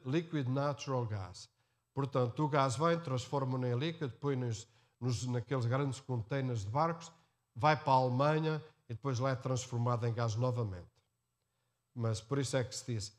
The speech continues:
liquid natural gas, gás natural líquido. De maneira que, e então esteve aqui, foram à província de Alberta, foram a outras províncias. Meus amigos, aquele contrato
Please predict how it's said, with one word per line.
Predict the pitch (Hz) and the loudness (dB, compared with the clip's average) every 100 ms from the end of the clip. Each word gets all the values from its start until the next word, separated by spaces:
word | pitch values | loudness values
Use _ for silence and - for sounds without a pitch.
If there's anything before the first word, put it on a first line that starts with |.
| - | -6
liquid | 127 160 165 156 127 | -4 -4 -4 -6 -6
natural | 123 131 117 127 120 | -4 -4 -4 -6 -4
gas, | 101 92 87 - _ _ - | -6 -10 -12 -18 _ _ 0
gás | 143 120 | 0 2
natural | 127 120 127 123 | 0 -2 0 0
líquido. | 110 98 98 | -2 -6 -12
De | 90 _ _ _ - | -14 _ _ _ -4
maneira | 127 143 147 | 0 2 2
que, | 120 131 120 156 | 0 -2 -2 0
e | 170 | 4
então | 190 202 139 127 139 120 | 4 2 2 0 -2 -6
esteve | - 175 170 180 | -2 0 0 -2
aqui, | 180 233 262 - _ _ _ _ _ - | -2 -6 -6 -12 _ _ _ _ _ 2
foram | 165 143 | 6 6
à | 139 | 6
província | 131 131 131 143 | 2 -2 0 0
de | 127 | 2
Alberta, | 127 120 165 185 - | 2 2 0 0 -4
foram | 110 110 | -10 -8
a | 107 | -8
outras | 104 104 | -8 -12
províncias. | - 117 110 151 147 123 104 - _ _ _ _ _ _ _ _ _ _ _ _ _ _ _ _ | -8 -6 -4 -4 -6 -10 -12 -14 _ _ _ _ _ _ _ _ _ _ _ _ _ _ _ _
Meus | 170 185 | -2 0
amigos, | 175 110 98 - - _ _ _ _ _ _ _ _ _ _ _ _ _ - | -2 -2 -6 -16 -20 _ _ _ _ _ _ _ _ _ _ _ _ _ -10
aquele | 127 202 202 | 0 0 2
contrato | 185 147 165 151 120 - | 2 2 4 4 4 -4